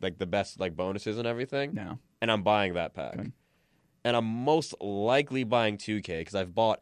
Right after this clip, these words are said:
Speaker 1: every one since, since eleven, actually.
Speaker 2: I think me too. <laughs>
Speaker 1: Actually, no, back that up.
Speaker 2: I
Speaker 1: I've
Speaker 2: might have
Speaker 1: bought,
Speaker 2: skipped
Speaker 1: I've
Speaker 2: twelve.
Speaker 1: bought every one since, I've bought every one since ten.
Speaker 2: Okay.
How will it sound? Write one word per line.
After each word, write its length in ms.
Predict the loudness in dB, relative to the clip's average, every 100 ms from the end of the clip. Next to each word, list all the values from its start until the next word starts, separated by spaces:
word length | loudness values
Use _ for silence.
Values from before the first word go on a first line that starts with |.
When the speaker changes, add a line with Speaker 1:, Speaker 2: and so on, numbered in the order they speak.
| 0
Speaker 1:
every 340 | 0 2 0
one 300 | 0 0 0
since, 360 | -2 -8 -8 -14 _ _ _ _ _ _ _ _ _ _ _ _ _ _ _ _ _ _ _ _ _
since 220 | -6 -4 0
eleven, 440 | 4 2 2 -4
actually. 360 | -8 -6 -6 -4
Speaker 2:
I 40 |
think 120 | -2
me 140 | -2 -4
too. 260 | -4 0 2 2 0
<laughs> 280 | -10 _ _
Speaker 1:
Actually, 240 | 2 4
no, 160 | 4 6
back 180 | 6 2
that 80 | 4
up. 80 |
Speaker 2:
I 40 | 6
Speaker 1:
I've 60 |
Speaker 2:
might 60 | 10
have 80 | 10
Speaker 1:
bought, 80 | 10
Speaker 2:
skipped 260 | 0 2 2
Speaker 1:
I've 80 |
Speaker 2:
twelve. 100 | 4
Speaker 1:
bought 160 | 4 6
every 220 | 6 6
one 160 | 6 4
since, 320 | 0 -6 -8 -2
I've 120 | 0
bought 180 | 2 2
every 240 | 2 2 4
one 200 | 4 2
since 260 | -2 -6
ten. 320 | -6 -6 -6 -14 _ _ -4
Speaker 2:
Okay. 260 | -2 -2